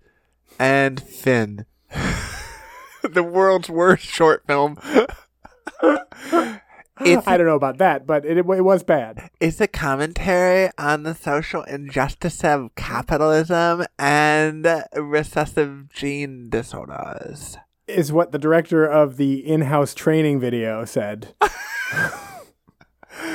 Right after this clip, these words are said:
Speaker 1: So, all right. Martin Fugate shows up in Troublesome Creek, and he settles there, right?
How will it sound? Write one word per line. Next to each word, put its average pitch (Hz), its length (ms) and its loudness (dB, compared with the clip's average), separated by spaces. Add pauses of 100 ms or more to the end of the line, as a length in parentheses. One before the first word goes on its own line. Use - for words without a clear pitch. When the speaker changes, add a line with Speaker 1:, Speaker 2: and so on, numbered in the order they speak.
(260)
Speaker 1:
So, 196 280 2
all 180 140 2
right. 143 240 2 (500)
Martin 214 560 -2
Fugate 170 480 -2
shows 151 300 2
up 160 120 -2
in 143 120 -8
Troublesome 151 560 -2
Creek, 120 420 -2 (220)
and 135 120 -2
he 139 80 -4
settles 127 460 0
there, 87 220 -2
right? 113 260 0